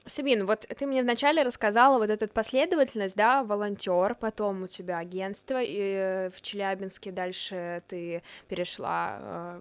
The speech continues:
в ещё более крупную компанию уже, и, ну, то есть у тебя такой планомерный рост, э, карьерный.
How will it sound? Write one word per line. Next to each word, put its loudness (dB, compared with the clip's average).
в -4
ещё -4
более 0
крупную -4
компанию -6
уже, -6
и, -8
ну, -6
то -12
есть -12
у -18
тебя -6
такой -4
планомерный 0
рост, -2
э, -10
карьерный. 0